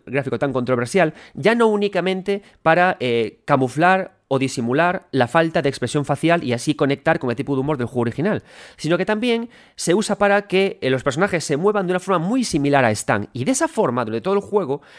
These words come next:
se transmite la idea de que no solamente Stan el que es un farsante, sino que todos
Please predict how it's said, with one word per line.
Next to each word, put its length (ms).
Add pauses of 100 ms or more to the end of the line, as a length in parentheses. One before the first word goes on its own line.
(300)
se 240
transmite 640
la 80
idea 400 (240)
de 160
que 100
no 220
solamente 460
Stan 440
el 100
que 60
es 100
un 80
farsante, 380
sino 160
que 120
todos 600